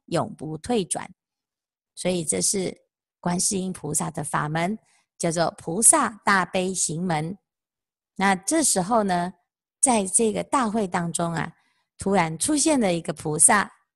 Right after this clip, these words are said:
啊，从东方来，叫做正趣菩萨，身上就放光，一放光，所有一切的地狱恶鬼，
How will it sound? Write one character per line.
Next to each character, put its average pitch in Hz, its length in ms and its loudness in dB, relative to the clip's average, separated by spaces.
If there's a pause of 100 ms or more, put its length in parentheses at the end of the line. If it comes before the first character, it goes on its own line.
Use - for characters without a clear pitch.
(120)
啊， 160 240 -4
从 170 380 -2
东 302 260 2
方 269 320 0
来， 160 320 -4 (560)
叫 170 140 0
做 170 180 -2
正 262 380 2
趣 190 200 2
菩 147 280 -6
萨， 196 340 0 (480)
身 190 260 0
上 180 300 2
就 165 140 -6
放 202 320 -2
光， 208 280 4 (520)
一 254 120 2
放 277 280 2
光， 254 500 2
所 240 320 -2
有 240 180 2
一 175 140 -2
切 233 340 0
的 160 220 -2
地 247 260 -2
狱 233 180 0 (100)
恶 220 140 2
鬼， 156 280 -4